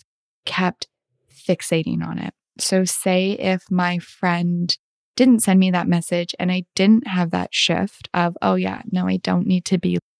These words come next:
coming in with this poor Bob energy."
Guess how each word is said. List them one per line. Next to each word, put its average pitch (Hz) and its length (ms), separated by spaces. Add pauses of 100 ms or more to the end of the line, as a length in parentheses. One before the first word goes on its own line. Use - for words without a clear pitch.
(320)
coming 190 320
in 170 140
with 170 160
this 170 260
poor 165 300
Bob - 260
energy." - 540